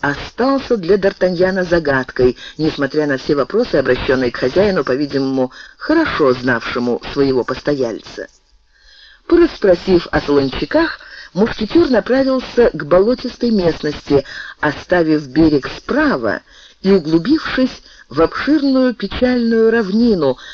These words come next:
представлявшую собой море грязи, на котором местами серебрились отложения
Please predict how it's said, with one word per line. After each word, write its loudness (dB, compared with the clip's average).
представлявшую -2
собой 2
море 0
грязи, 0
на -2
котором -2
местами -2
серебрились -2
отложения -2